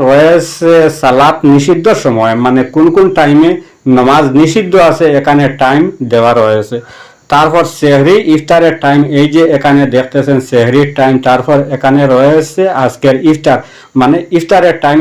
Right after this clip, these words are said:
আপনি এখান থেকে দেখতে পারবেন। তারপর এখান থেকে যদি আপনি ক্যালেন্ডার সিলেক্ট করেন, তো ক্যালেন্ডার সিলেক্ট করার পর এই যে এখানে দেখতেছেন পুরা সালের ক্যালেন্ডারটা চলে এসেছে। তারপর এই যে এখানে রয়েছে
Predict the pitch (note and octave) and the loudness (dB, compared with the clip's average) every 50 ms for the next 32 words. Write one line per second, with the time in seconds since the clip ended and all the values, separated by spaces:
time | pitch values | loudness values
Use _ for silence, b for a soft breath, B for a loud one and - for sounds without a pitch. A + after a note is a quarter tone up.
0 | D3+ C#3 C#3 C#3+ D3 D3+ D#3+ D3 - D3+ D3 C#3+ C#3+ F3+ - G3 F#3 D3+ B2 A2 | 0 0 0 -2 -2 -2 -4 -4 -2 -2 -2 -2 -2 -2 -2 -2 -4 -4 -4 -2
1 | B2 B2 A#2+ - - F3 D3+ D#3+ E3 E3 F#3 G3 F3+ - - D3 C#3+ C#3+ D3 D#3+ | 0 0 0 0 0 0 0 2 0 0 0 -2 -2 -2 -2 0 0 0 2 0
2 | D#3+ - D#3+ - - D#3+ E3 D#3+ F3 D#3+ E3 D#3+ D3+ D#3 D3+ D3+ D#3 C#3+ C3+ D3 | 0 -2 -2 -4 -2 -2 -2 -2 0 0 0 0 0 0 0 2 0 0 0 -2
3 | C#3+ C#3+ - C#3 C3+ D3 D#3 D#3 F3+ F#3 F3+ - - B2 A#2+ C#3 C#3 - D#3 D#3 | -4 -4 -2 -2 0 0 2 2 0 0 -2 -2 -4 -2 -2 -2 -2 -2 -2 0
4 | E3 F3+ F3+ F3 B B B B B B B B B B B B B B _ _ | 0 0 -2 -4 B B B B B B B B B B B B B B _ _
5 | - E3 C#3+ C#3 E3+ E3+ F#3+ G#3 G#3+ G3 G#3+ - - - E3 C#3+ D#3+ E3 E3 - | -4 -4 -2 0 0 2 2 2 2 2 2 0 -2 -2 -2 0 0 0 0 0
6 | D#3 D3+ D3+ D#3+ D#3+ C#3 E3 D#3 D3 C#3 D#3 D3 D3+ D#3 D#3 E3+ E3+ D#3+ D#3+ D#3+ | 0 0 2 0 0 0 0 0 0 0 0 0 0 2 2 2 2 2 2 2
7 | D#3 D#3 C#3+ B2 B2+ C3+ C3 - - D3+ C#3+ E3+ E3 E3 E3 - - C#3 C3+ D3+ | 2 0 0 0 0 -2 -2 -2 -2 -2 0 0 0 0 0 -2 -4 -2 0 0
8 | D#3 D3+ - C3+ B2 B2 B2 D3 D#3 D3 - C#3 B2+ C3 C#3 C#3+ C#3+ E3 E3 E3 | 0 -2 -2 -4 -2 0 0 0 -2 -2 -2 -2 0 0 2 2 2 0 0 0
9 | F#3 G3 F#3 - - C#3 A#2+ A#2 B2 B2 A#2+ A2+ - B2+ A2 G#2 - A2+ - - | -2 -2 -2 -2 -2 -2 0 2 2 2 2 0 -2 -4 -6 -4 -6 -6 -6 -4
10 | - C3+ C#3 D3 D3+ D#3 F3+ F3+ E3+ - E3 C#3+ C#3+ D3+ D3+ D#3+ E3 D#3 D#3 D#3+ | -2 0 0 0 0 0 0 -2 -2 -2 -2 -2 -2 0 2 2 0 2 2 0
11 | D3+ D3+ D3+ D3 C#3 C3 C3+ C#3+ D#3 D3+ - - | 0 0 0 0 0 2 2 2 0 -2 -2 -2